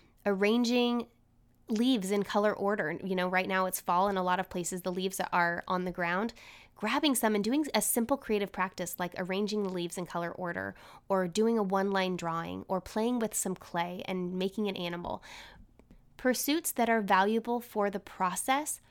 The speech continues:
not for the end result. As you plan for your own breaks, I want you to consider three qualities to the type of break that you take. One, it needs to be something that you enjoy, something you are looking forward to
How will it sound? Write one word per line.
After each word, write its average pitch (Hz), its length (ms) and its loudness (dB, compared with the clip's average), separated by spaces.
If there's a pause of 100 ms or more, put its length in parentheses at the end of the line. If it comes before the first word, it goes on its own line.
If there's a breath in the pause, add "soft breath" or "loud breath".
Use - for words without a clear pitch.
(140 soft breath)
not 214 400 2
for 220 160 -2
the 208 200 -4
end 196 200 -2
result. 175 540 -6 (1040 soft breath)
As 226 220 2
you 269 120 4
plan 208 420 0
for 208 160 -4
your 185 340 0
own 240 520 2 (640 soft breath)
breaks, 196 520 2
I 214 100 4
want 220 180 2
you 269 80 2
to 302 80 0
consider 214 560 4 (160)
three 233 280 2
qualities 214 840 4 (300 loud breath)
to 220 240 6
the 196 180 2
type 202 420 2
of 185 260 -2
break 180 300 2
that 170 120 -4
you 175 80 0
take. - 380 -8 (340 soft breath)
One, 196 440 4 (580 soft breath)
it 214 80 -2
needs 233 240 4
to - 80 -2
be 285 100 4
something 214 380 2
that 202 100 0
you 190 140 0
enjoy, 180 560 -4
something 190 400 0
you 190 260 2 (100)
are 180 280 4
looking 196 340 0
forward 175 500 -2
to 196 340 -2